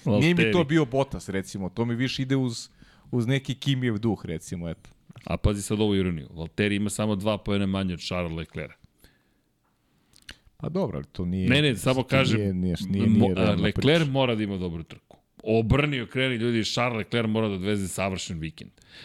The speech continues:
Speaker 2: Da li će to biti dovoljno za treće, peto ili prvo ili šesto mesto, ne znam, ali Leclerc ne može da zav-, ako završi četvrtu trku sezone na ovom nivou i, i mi dođemo do toga da smo u Americi sa,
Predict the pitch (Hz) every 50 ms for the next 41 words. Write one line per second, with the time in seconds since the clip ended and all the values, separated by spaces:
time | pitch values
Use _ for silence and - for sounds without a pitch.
0 | - - - 107 110 127 139 139 120 - - - 131 120 127 123 110 110 117 131
1 | 131 123 113 98 92 90 80 - 107 113 120 120 - - 131 98 - - 120 113
2 | - - 107 98 95 92 92 101 101 92 95 - - 123 131 120 117 110 101 95
3 | 92 - - - 120 110 - - 107 98 107 107 101 - - 85 80 80 80 82
4 | 82 78 - - 127 131 127 - - - - - - - - - 87 87 92 92
5 | 92 92 - - - 127 127 123 120 117 120 120 120 110 104 107 95 98 95 92
6 | 101 101 95 - - 95 - - - 104 107 131 160 202 - 165 139 - - -
7 | 139 131 - 151 139 - 110 - 143 135 - - 113 - - 101 107 123 127 123
8 | 120 110 107 104 110 113 113 107 101 98 90 101 101 95 87 85 85 82 87 92
9 | 95 95 92 95 95 95 95 95 - - - - - - _ - 104 107 113 113
10 | 117 127 127 120 127 123 120 113 110 - - 123 123 120 123 113 113 104 - 113
11 | 110 110 107 104 101 107 107 107 113 123 110 - - 95 - - 104 98